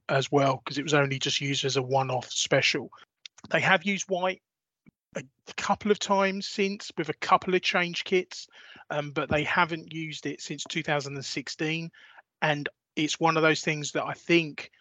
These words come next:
now if they went with a white kit, there'd be a lot more focus on that decision and a lot more, not disharmony, but comment by football fans in general, given the history of the two clubs. But as we kind of just discussed,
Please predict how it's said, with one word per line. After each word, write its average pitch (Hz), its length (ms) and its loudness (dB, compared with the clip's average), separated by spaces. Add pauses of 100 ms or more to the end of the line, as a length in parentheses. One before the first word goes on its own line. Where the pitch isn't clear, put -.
(500)
now 156 580 4
if 151 200 -8
they 151 160 2
went 165 400 2
with 147 140 -6
a 143 60 -2
white 139 360 -2
kit, - 340 -4
there'd 143 220 -4
be 143 100 -2
a 139 60 -2
lot 147 420 4
more 139 200 -4
focus 139 520 -2
on 135 200 -6
that 135 260 2
decision 131 640 -4
and 131 120 -4
a 131 100 -2
lot 135 200 0
more, 131 460 -4 (560)
not 247 240 -2
disharmony, 165 680 4
but - 200 -2
comment 156 560 2
by 139 520 2
football 151 320 -4
fans 139 340 -2
in 135 100 -10
general, 135 460 0
given 131 420 -4
the 127 60 -8
history 135 420 -2
of 120 140 -10
the 127 80 -10
two 127 300 -6
clubs. - 520 -2 (500)
But 90 240 6 (200)
as 147 280 0
we 135 140 -2
kind 139 240 -2
of 131 80 -10
just - 220 -4
discussed, - 540 0